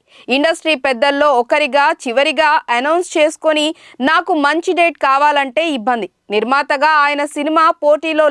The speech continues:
లేకపోయినా మొన్న సంక్రాంతికి జరిగిన రచ్చ దృష్ట్యా మరోసారి ఆ తలనొప్పిని మళ్లీ భరించలేరు. సంక్రాంతికి చిరంజీవి విశ్వంబర ఉన్న నేపథ్యంలో దానితో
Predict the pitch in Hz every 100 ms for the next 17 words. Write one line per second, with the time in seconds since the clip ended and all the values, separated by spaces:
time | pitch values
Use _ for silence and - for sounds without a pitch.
0 | 233 277 320 311 294 294 285 302 - -
1 | 294 359 392 - 302 330 381 370 320 311
2 | 302 277 285 269 233 240 - 320 269 294
3 | 302 294 285 269 240 269 349 339 302 294
4 | 339 240 262 339 339 311 294 269 294 277
5 | 285 247 262 311 247 240 269 277 247 196
6 | _ _ - - 320 294 320 320 311 302
7 | 339 349 262 277 269 294 277 240 233 285
8 | 302 294 294 285 269 262 262 294 254 269
9 | 269 262 294 - - 196 277 330 370 339